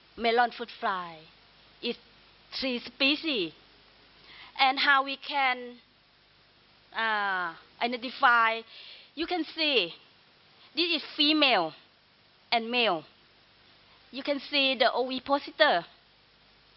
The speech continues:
They use this to damage on the fruit because there is a, like, a needle inject, penetrate in, in the,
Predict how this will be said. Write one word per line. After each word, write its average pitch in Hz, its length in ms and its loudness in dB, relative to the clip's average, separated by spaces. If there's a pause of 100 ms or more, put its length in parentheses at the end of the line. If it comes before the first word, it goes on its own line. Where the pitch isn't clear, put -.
(400)
They 277 120 8
use 320 320 2 (100)
this 330 240 0 (280)
to 233 360 -8
damage 262 580 0
on 214 140 -4
the 226 100 -6 (120)
fruit 320 220 2 (1160)
because 269 340 2
there 254 200 4
is 226 160 -6 (120)
a, 180 500 -2 (320)
like, 185 220 -2
a 147 880 -2
needle 190 500 -4 (640)
inject, 233 420 -2 (340)
penetrate 240 540 0
in, 214 120 -8
in 208 220 -8
the, 185 260 0